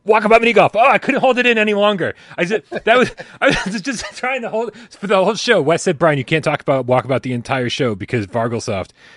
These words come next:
is, uh, is, is saying, 'How long is it gonna take for it?'" And that was as long as I could hold it in. I can't,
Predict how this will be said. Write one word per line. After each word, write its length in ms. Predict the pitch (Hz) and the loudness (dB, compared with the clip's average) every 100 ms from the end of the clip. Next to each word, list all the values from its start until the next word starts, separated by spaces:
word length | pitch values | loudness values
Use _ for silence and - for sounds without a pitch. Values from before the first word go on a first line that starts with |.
| _ | _
is, 180 | 110 101 | -10 -6
uh, 260 | 98 92 101 | -6 -6 -8
is, 140 | 104 107 | -8 -8
is 180 | 92 | -8
saying, 220 | 95 101 90 | -6 -4 -6
'How 160 | 110 | -6
long 200 | 113 107 | -6 -6
is 100 | 95 | -8
it 20 | |
gonna 140 | 95 90 | -10 -8
take 320 | 113 95 - - _ | -6 -8 -10 -20 _
for 100 | 127 | -6
it?'" 120 | 113 - 117 | -6 -8 -4
And 80 | |
that 100 | 127 | 0
was 140 | 143 139 | 2 2
as 100 | 127 | 2
long 320 | 127 147 147 | 2 2 2
as 60 | 139 | 0
I 60 | |
could 140 | 131 127 | 0 0
hold 260 | 139 131 | 0 0
it 80 | 127 | 0
in. 200 | 123 107 - - - | 0 -4 -8 -20 -20
I 60 | - | -8
can't, 360 | 160 160 - | -2 -2 -2